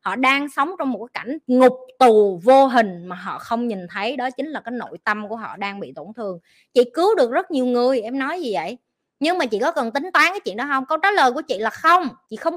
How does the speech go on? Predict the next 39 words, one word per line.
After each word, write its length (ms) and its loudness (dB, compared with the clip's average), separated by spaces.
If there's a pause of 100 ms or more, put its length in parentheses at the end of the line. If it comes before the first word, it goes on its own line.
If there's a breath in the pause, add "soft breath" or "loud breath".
(120)
cần. 320 4 (200)
Chị 220 4
chỉ 120 -2
biết 280 -2
đây 220 2
là 160 4
cái 100 -6
điều 280 0
chị 80 -10
làm 460 -4
bởi 160 -6
vì 100 -8
chị 260 -16
cần 260 -2
phải 120 -8
làm 380 -4
và 100 -6
chị 240 -14
tiếp 200 -6
tục 160 -4
làm 300 -2
và 80 -8
chị 460 -12
muốn 380 0
sống 460 0
nó 300 -2 (200)
trọn 400 -2
mỗi 300 -4
ngày 240 -6
có 180 -4
ý 120 -6
nghĩa 260 -10
như 140 -10
vậy 320 -18
nên 200 -10
chị 240 -18
tiếp 160 -10
tục 140 -12
làm. 200 -10